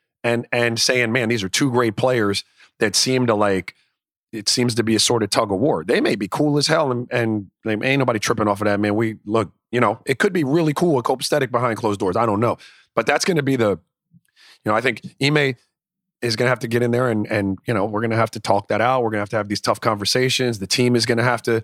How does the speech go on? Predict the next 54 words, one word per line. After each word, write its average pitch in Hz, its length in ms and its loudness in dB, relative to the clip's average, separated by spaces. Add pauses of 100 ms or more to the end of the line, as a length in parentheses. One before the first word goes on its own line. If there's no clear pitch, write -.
(240)
have 117 180 0
tough 123 200 0
conversations 120 640 -2
about 76 200 -8
sacrifice 120 800 0
and 98 100 -4
about, 90 320 -4 (400)
you 113 80 2
know, 101 180 4
about 92 280 0
what 113 220 0
ultimately 110 520 0
we're, 98 340 0
we're 98 100 -2
looking 120 280 0
for 123 260 2
out 117 100 0
of 113 120 -2
this. 120 320 0
And 82 260 -8 (380)
there's 156 260 0
gotta 180 180 2
be 165 120 -2
a 151 80 0
lot 143 260 0
hashed 127 340 -2
out. 117 200 0
And 98 100 -2
I 101 40 -6
think 110 180 -4
that'll, 110 340 -2 (140)
you 113 80 0
know, 95 180 0 (400)
determine 107 600 0 (240)
to 95 100 -4
some 110 200 0
degree 101 280 2
whether 101 280 2
or 104 60 0
not 101 220 -2
people 107 260 -4
are 101 60 2
there 101 120 2
long 104 200 0
term. 117 320 -4 (360)
I 147 60 2
don't 175 80 2
think 151 120 0
you 143 40 0
have 120 80 0
to 107 80 -6
trade 98 220 0
them 82 100 -6
though. 76 140 -12